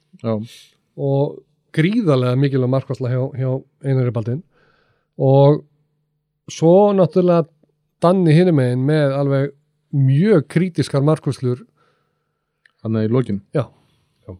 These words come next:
Speaker 2: En þú sér það, þú talar um það, það sé ekki mikil markvarsla. Þeir eru samt með Einar Baldvin með einhvern upp á sex komma átta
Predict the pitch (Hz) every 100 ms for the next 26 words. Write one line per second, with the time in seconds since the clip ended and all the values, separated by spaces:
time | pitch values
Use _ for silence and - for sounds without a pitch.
0 | - 139 - 175 202 170 156 156 170 -
1 | 170 185 170 160 143 120 117 131 135 147
2 | 139 156 151 143 139 135 123 - 98 127
3 | 131 - 220 - 185 147 131 131 - _
4 | _ - 156 156 131 120 123 123 123 123
5 | 123 143 139 - 131 120 127 120 117 -
6 | 123 - 123 151 147 113